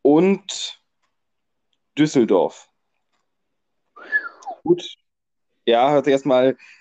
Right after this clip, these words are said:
etwas komisch an. Ich starte mal mit Schalke, ne? Schalke, ähm, ist für mich wirklich ein Team, wo ich sage, die Transfers. Als Schröder gekommen ist als Manager, habe ich mir erstmal gedacht, Schalke, ja, Schröder ist jetzt vielleicht nicht der Richtige, aber Schröder hat, äh, Weltklasse-Transfers gemacht. Ich würd's einfach so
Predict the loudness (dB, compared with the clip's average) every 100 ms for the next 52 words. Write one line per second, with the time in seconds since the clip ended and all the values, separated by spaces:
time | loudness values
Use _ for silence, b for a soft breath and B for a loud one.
0 | b -4 -2 2 2 2 0 0 0 0
1 | 0 0 -2 0 -2 0 0 -2 0 2
2 | 2 2 2 0 _ _ _ _ _ _
3 | _ -20 0 2 2 -2 -6 -8 -4 -4
4 | -2 0 0 0 -4 -2 -6 -4 -2 0
5 | 0 2 2 0 -2 -6 -6 -6 -4 0
6 | 0 -2 -10 _ _ _ _ _ -14 -4
7 | -2 -2 0 0 0 -2 -2 -2 -2 -2
8 | -2 -2 -2 -2 -4 -2 -2 -4 -4 -2
9 | -2 2 0 0 _ _ _ _ _ -4
10 | -2 -2 -4 -8 -6 0 0 0 -4 -4
11 | -4 -4 -4 -4 -4 0 0 0 0 2
12 | 2 0 -2 _ _ _ _ -12 -10 -2
13 | 2 2 -2 -10 -12 -10 -8 -2 -4 -4
14 | -8 -8 -6 -4 -2 -2 -2 -2 2 2